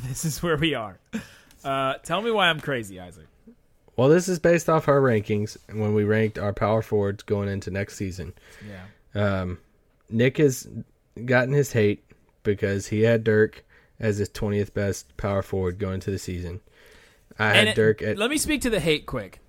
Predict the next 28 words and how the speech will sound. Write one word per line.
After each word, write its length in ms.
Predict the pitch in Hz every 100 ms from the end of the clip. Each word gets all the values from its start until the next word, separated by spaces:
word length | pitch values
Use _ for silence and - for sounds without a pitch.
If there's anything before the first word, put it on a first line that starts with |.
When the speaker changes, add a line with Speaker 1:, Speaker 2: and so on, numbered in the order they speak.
| _
Speaker 1:
None 200 | 170 262
of 60 | 370
it 140 | 359
felt 240 | 262 240 202
like 160 | 185
actual 400 | 175 165 - 156
real 280 | 135 139 131
hate. 280 | 117 101 - -
Most 340 | 170 294 285
of 100 | 302
it 120 | 294
just 280 | 240 220 -
felt 220 | 190 180
like, 340 | 147 156 - - -
"Dirk 260 | 120 226 240
is 120 | 220
our 100 | 170
guy, 340 | 131 139 135 135
and 180 | 135
I'm 60 | 160
gonna 100 | 165
stick 260 | - 175 156
up 140 | 135
for 180 | 143 139
him 80 | 127
no 60 |
matter 260 | 127 123 117
what." 260 | 120 110